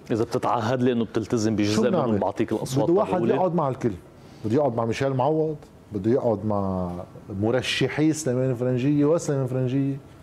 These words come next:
Speaker 2: بده يقعد مع جبران باسيل، بده يقعد مع الكتايب وسمير جعجع، بده يقعد مع الكل.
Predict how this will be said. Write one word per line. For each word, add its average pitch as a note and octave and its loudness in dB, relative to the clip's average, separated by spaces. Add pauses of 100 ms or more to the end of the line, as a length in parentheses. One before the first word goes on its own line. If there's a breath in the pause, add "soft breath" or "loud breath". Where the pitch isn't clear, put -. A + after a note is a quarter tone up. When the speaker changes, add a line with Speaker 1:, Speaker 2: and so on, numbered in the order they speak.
(240 loud breath)
Speaker 2:
بده A#2 2
يقعد C#3 4
مع A2+ 2
جبران A#2 0
باسيل، D3+ 0 (180)
بده G2+ -2
يقعد G#2 0
مع F#2+ -4 (520 loud breath)
الكتايب C3+ 0
وسمير A2+ -2
جعجع، C#3+ 0 (220)
بده E3 0
يقعد D#3+ 2
مع C#3 0
الكل. A2 -4